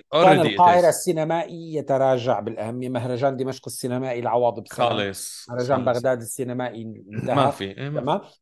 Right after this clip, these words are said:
Speaker 1: اليوم الم-، المهرجان السينمائي الأكبر في المنطقة هو، هو ال-، يعني كائن وسيكون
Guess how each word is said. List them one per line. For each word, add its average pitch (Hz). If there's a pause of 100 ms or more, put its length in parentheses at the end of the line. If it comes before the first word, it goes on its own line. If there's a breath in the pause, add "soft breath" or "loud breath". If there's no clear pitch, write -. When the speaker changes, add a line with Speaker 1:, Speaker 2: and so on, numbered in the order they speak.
Speaker 1:
اليوم 143 (300)
الم-، 117
المهرجان 127
السينمائي 160
الأكبر 160
في 160
المنطقة 165 (220)
هو، 139 (200)
هو 143
ال-، 127 (440)
يعني 110
كائن 196
وسيكون 185